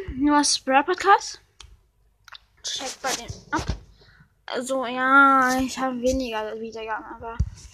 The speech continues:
ich will auch so sein wie die. Ähm, Jesse's Brawl Podcast, aber der mit den drei K. Also den anderen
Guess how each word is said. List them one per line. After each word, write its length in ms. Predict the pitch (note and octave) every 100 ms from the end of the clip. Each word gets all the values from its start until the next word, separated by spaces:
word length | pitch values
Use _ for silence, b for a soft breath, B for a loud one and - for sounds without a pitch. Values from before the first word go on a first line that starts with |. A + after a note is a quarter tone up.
| B B B -
ich 80 |
will 80 | B3+
auch 140 | C4+ B3+
so 120 | A#3
sein 280 | A#3+ A#3 A#3
wie 80 |
die. 280 | - C4+ E4+ - - b b b b b b _
Ähm, 440 | C4 C4 B3+ B3 A#3+
Jesse's 520 | A#3+ B3 - A#3 - _ _
Brawl 300 | B3 B3 C#4+
Podcast, 680 | D#4 - D4+ D#4+ D#4+ D#4
aber 220 | A#3+ A#3+ A#3
der 140 | A#3
mit 180 | A3+ A3+
den 180 | F3 -
drei 320 | - - - _
K. 440 | - B3 C4+ F4 A4 _ B B - - - -
Also 240 | - A#3+ B3
den 200 | B3+ -
anderen 380 | C4 C4 A#3+